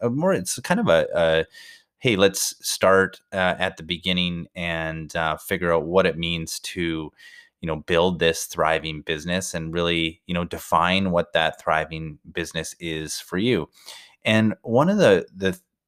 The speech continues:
the core ideas that, uh, I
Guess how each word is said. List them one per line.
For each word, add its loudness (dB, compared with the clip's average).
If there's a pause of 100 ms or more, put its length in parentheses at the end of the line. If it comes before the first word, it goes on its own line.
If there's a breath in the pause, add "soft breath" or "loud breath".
(120)
the 2
core 4
ideas 4
that, 0
uh, 0
I 2